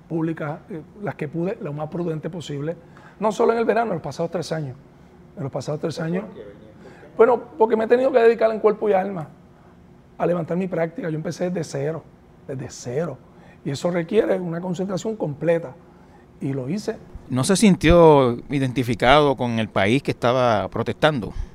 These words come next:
Speaker 1: Pero yo soy bien consciente también de que mi presencia en ese momento se puede identificar como algo oportunista. Yo con-, yo fui, yo fui, yo competí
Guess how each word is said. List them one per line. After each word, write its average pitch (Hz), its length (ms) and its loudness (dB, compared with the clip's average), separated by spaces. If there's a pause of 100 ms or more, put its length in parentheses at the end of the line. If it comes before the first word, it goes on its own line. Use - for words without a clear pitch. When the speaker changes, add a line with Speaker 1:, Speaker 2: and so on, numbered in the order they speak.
Speaker 1:
Pero 175 140 -2
yo 185 140 0
soy 214 120 -4
bien 208 180 0
consciente 190 440 -4
también 180 460 -2 (400)
de 160 160 -6
que 151 100 -6
mi 147 100 -4
presencia 160 500 -6
en 160 60 -4
ese 156 140 -6
momento 170 500 -6 (220)
se - 140 -10
puede 190 180 -2
identificar 196 580 -2 (400)
como 185 200 -2
algo 180 200 0
oportunista. 160 840 -6 (340)
Yo 220 180 2
con-, 190 260 -6
yo 214 120 -2
fui, 214 320 -6
yo 190 140 -4
fui, 208 260 -6
yo 202 140 -2
competí 170 520 -4